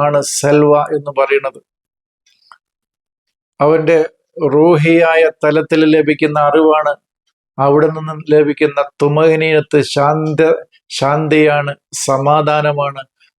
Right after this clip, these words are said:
അവന്റെ ഉള്ളിലേക്ക് ഇറക്കി കിട്ടുന്ന സൽവ. ഇതൊക്കെ നമ്മുടെ ഉള്ളിലേക്ക് ഇറക്കിയിട്ട് കിട്ടണമെന്നല്ലേ, ഇറ-, ഇറ-, ഇറ-, ഇറക്കി കിട്ടുന്ന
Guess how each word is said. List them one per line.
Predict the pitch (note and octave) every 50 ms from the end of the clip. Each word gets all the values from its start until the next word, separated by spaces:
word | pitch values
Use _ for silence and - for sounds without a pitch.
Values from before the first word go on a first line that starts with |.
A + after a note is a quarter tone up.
| _ C3+ C3+
അവന്റെ | C3 C#3 C#3+ C#3+ C#3+ D3 D3 D3 D3+ C#3+
ഉള്ളിലേക്ക് | C#3 C3+ D3 C#3 C#3 D3 C#3+ C#3 - - C3+ C3+ - - _ - - _ - C3+
ഇറക്കി | C#3+ C#3+ C#3 C#3+ D3 C#3+ -
കിട്ടുന്ന | D3 C3 - C#3+ C3+ C3+ C3+ C#3 C3+ - - -
സൽവ. | - C#3 C#3 C3+ C#3 C#3 C#3 C3 C3 - - _ _ _ _ _ _ _ _ _ _ - - - _ _ _ _ _ _ _ - - - - - - - - - _ _ _ _ _ _ -
ഇതൊക്കെ | B2+ D3 C#3+ D3 D#3 D3 C#3+ D3
നമ്മുടെ | C#3+ C#3+ D3+ D#3+ D#3 D#3+ D#3+ D#3+ - - C#3+ C3+
ഉള്ളിലേക്ക് | C#3 C#3+ D3+ D#3 D3+ D#3 D#3 D3+ - - D3 C#3+
ഇറക്കിയിട്ട് | C#3+ D3 C#3 - - D3+ D3+ C#3 - D#3 - -
കിട്ടണമെന്നല്ലേ, | C#3 - - D3 D3 D3 C#3+ C#3+ C#3+ C#3 C3+ C3 C#3+ C#3+ C3+ - _ _ _ _ _ _ _ - C#3
ഇറ-, | C#3 C#3 D3 D3 E3+ F3+ F3 C#3+ D3
ഇറ-, | C#3+ D3 - - - D3
ഇറ-, | C#3+ - - - D3+ - _ - - - _ _ D3 D3+
ഇറക്കി | D3 C#3+ - D3+ C#3 -
കിട്ടുന്ന | D3+ - - D3+ D3 D3